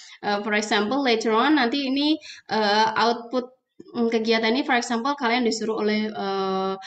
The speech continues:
Bu Brigita, for example, atau Bu Puput, atau Pak Ausni untuk membuat, eh, summarizing. Nah, summarizing nanti misalnya kalian tidak take down notes pun,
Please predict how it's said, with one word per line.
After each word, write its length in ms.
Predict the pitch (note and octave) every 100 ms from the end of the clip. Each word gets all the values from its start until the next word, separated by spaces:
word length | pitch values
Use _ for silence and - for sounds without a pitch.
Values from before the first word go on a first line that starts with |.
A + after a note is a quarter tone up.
| - - -
Bu 60 | F#3
Brigita, 480 | G3+ G3+ G#3+ C4
for 80 | A#3+
example, 320 | G3 G#3+ G#3 G3+
atau 300 | F#3+ G#3 G3+
Bu 80 | G3
Puput, 320 | A3 A3 C4+
atau 240 | G#3 G3
Pak 140 | F#3 F#3 G3+
Ausni 220 | - B3+
untuk 320 | A3+ A3 C4
membuat, 480 | A#3 G#3 G3+ A#3+ B3+ - - -
eh, 240 | G#3+ G#3
summarizing. 880 | G#3 A3+ A3+ A#3+ A#3+ B3 B3+ A3 -
Nah, 80 | G3+
summarizing 640 | G#3 G#3+ G#3+ G#3 G#3 B3+ C4
nanti 300 | A#3+ A#3+ E4
misalnya 420 | C4+ C4 A3+ A3
kalian 320 | A3+ G#3+ G#3+
tidak 300 | G#3+ F#3+ -
take 220 | - G#3
down 320 | - G3 G3 F#3+
notes 320 | A#3 B3+ -
pun, 220 | C4 D4